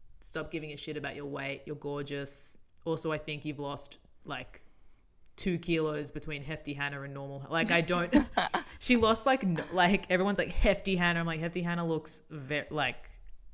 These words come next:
Speaker 1: not hefty to me at
Speaker 2: No,
Speaker 1: all."
Speaker 2: she looks, uh, healthy Hannah.
Speaker 1: Spencer, I would be like, "Chill the fuck out. Take a Valium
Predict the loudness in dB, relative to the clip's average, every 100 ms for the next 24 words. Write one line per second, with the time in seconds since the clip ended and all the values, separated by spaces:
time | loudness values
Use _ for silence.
0 | -20 -20 -14 -10 -6 -4 -4 -6 -6 -10
1 | -10 -10 -10 -6 -4 -2 -2 -6 -10 -14
2 | -10 -4 -4 -4 -8 -12 -20 -18 -14 -10
3 | -4 0 0 -2 -6 -6 -10 -14 -18 -20
4 | -20 -20 -12 -8 0 2 2 4 6 8
5 | 6 2 2 2 -2 -6 -20 -18 -18 -18
6 | -20 -18 -18 -18 -20 -20 -20 -14 -4 -2
7 | -2 -6 -10 -6 -4 -2 0 0 -2 -4
8 | -6 -6 -8 -10 -14